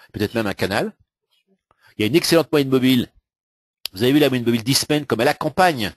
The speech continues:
comme elle accompagne de manière extrêmement intéressante, elle accompagne parfaitement, elle n'a jamais été cassée la moyenne mobile dix semaines. Là, on n'a qu'un point, ce qui voudrait dire, si on a, non, non, on n'a qu'un point, ce qui voudrait dire que, non, on n'a qu'un point qui casse pas le, voilà,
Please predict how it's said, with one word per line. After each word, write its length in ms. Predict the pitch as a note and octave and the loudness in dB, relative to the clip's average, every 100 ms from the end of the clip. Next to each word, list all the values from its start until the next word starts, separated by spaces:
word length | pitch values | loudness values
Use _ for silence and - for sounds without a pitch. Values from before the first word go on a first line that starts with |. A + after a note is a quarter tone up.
| _ _ _ _ _ _ _ - | _ _ _ _ _ _ _ -6
comme 120 | A2+ | -2
elle 60 | B2+ | -2
accompagne 500 | - C3 - C3 G#2 | -4 -6 -4 -4 -4
de 80 | |
manière 300 | G2 G#2 G2 | -8 -8 -8
extrêmement 340 | G2 - A#2 A#2 | -8 -10 -10 -8
intéressante, 520 | A2 G#2+ G#2 A#2+ A#2 | -6 -6 -6 -8 -8
elle 80 | F#2 | -8
accompagne 440 | F#2+ G#2+ - A2 | -8 -10 -8 -6
parfaitement, 480 | - D#3 - - C3 | -6 -6 -8 -10 -6
elle 80 | F#2+ | -4
n'a 40 | |
jamais 220 | A2 D3 | -2 -2
été 140 | D3+ C3+ | -4 -4
cassée 260 | C#3 - | -4 -4
la 80 | C#3 | -4
moyenne 160 | G#2+ G2 | -4 -8
mobile 180 | F2+ F2+ | -12 -10
dix 80 | |
semaines. 280 | F#2 G#2 D#2+ - - - | -10 -10 -10 -14 -14 0
Là, 120 | B2+ | 0
on 60 | C3+ | 2
n'a 120 | B2+ | -2
qu'un 180 | C3+ B2 | -4 -6
point, 280 | - D#3+ | -4 -4
ce 120 | F#3 A#2 | -4 -8
qui 140 | A2 | -8
voudrait 260 | G#2 G2+ G#2 | -6 -4 -2
dire, 240 | C3 C#3 | -4 -6
si 160 | - C#3 | -6 -6
on 100 | G#2+ | -4
a, 140 | F#2+ - - | -6 -10 -18
non, 60 | B2 | -8
non, 100 | B2 | -6
on 40 | |
n'a 100 | A#2 | -4
qu'un 160 | - F#2+ | -6 -6
point, 180 | A#2+ C#3 - - | -6 -8 -10 -14
ce 100 | - | -10
qui 140 | A2+ | -6
voudrait 280 | A#2+ A2 G#2 | -4 -2 -2
dire 240 | G#2+ C#3+ - | -2 -4 -4
que, 260 | A2 G#2 | -4 -4
non, 100 | G2+ | -6
on 40 | E2+ | -10
n'a 140 | - | -12
qu'un 140 | G2 | -14
point 180 | F2+ C3+ | -10 -10
qui 160 | - F#2 | -10 -8
casse 180 | F#2+ - | -8 -8
pas 140 | F2 | -10
le, 100 | D2 | -8
voilà, 300 | D2+ G2 E3 | -6 -6 -6